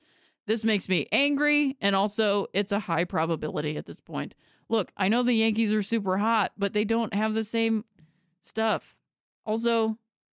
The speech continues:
Corey Seager is now out for the season, which is very sad, uh, for Dodger fans, for myself. I haven't been to a game yet. I'm curious to see what the first game that I go to, how the,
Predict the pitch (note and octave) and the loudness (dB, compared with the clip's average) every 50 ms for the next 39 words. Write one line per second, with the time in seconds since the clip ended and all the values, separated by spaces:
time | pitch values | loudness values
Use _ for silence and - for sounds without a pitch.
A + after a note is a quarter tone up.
0 | _ _ - - G#3+ A3 A3 - - A3 A3 G3+ G3+ G3 G3 G3 F#3+ F3+ E3 - | _ _ -4 0 0 2 2 2 0 0 2 2 2 2 2 2 0 0 0 0
1 | D#3+ E3 E3+ - F#3 E3 D#3 D#3 - D#3 D3 - D3+ D3 D3 - - F3+ F#3+ A3+ | 0 -2 -2 -2 -4 -2 -2 -4 -4 -8 -8 -8 -10 -10 -10 -10 -8 -6 -4 -2
2 | A3+ A3+ B3+ C4 C4+ B3 A3+ - - G3+ F#3+ F#3+ F#3+ F#3+ F#3 F#3+ F#3 _ _ _ | 0 0 2 2 2 0 0 0 0 0 2 2 2 0 0 -2 -4 _ _ _
3 | _ _ _ _ _ _ _ - - - - - - - E3+ F3 E3 E3 E3 - | _ _ _ _ _ _ _ -20 -20 -20 -20 -12 -4 -2 0 2 2 2 0 0
4 | - F#3 F3 F3 F3+ E3+ E3+ F#3+ G3 F3+ - G3 G3 F3+ F3+ F#3 F#3+ F#3 - - | -2 -2 0 2 2 2 2 2 0 -2 0 0 0 2 2 2 2 0 -2 -4
5 | - - D#3+ D3+ C#3+ C#3+ - - G3 G3+ G#3 G#3 G#3+ - - - _ _ _ _ | -6 -4 -4 -2 -2 -4 -2 0 0 0 0 0 -4 -8 -16 -20 _ _ _ _
6 | _ _ _ _ _ _ - G#3 F#3+ F#3 G3 F#3 F3 F#3 A3 A3+ B3 A#3+ A#3+ A#3 | _ _ _ _ _ _ -2 0 2 2 2 2 2 2 2 2 2 2 2 2
7 | A3+ A3+ A3+ G#3 F#3+ F#3+ F#3+ G3+ G3+ A3 A3 A3 A3 A3 A3 G#3+ G#3+ - _ _ | 2 2 2 2 2 0 2 2 2 4 4 4 4 4 4 2 2 0 _ _
8 | _ _ _ _ _ _ _ _ - F#3 F#3 - - B3+ A#3+ C4+ D4 C4+ A#3 - | _ _ _ _ _ _ _ _ -6 -6 -4 0 2 2 4 4 4 2 2 0
9 | - A#3+ A#3 - - A#3+ A#3 A#3 A#3 G#3+ G#3 F#3+ - - F#3 E3 E3 E3 - - | 0 0 0 2 2 2 4 4 4 2 2 0 0 0 0 2 2 0 -2 -4
10 | _ _ - - A3 A#3+ A3 - - A3 G#3 G#3 G3+ G3 G3+ E3+ D#3+ F3+ F3+ F#3 | _ _ -4 0 0 0 0 0 0 0 2 2 2 2 2 0 0 0 0 -2
11 | F#3+ - A3 F#3 F#3 F3+ F3+ F3+ - - F#3+ G3+ F3+ F3 E3 E3+ F3 | 0 0 0 0 2 0 -2 -4 -6 -6 -2 -2 -2 0 -2 -4 -4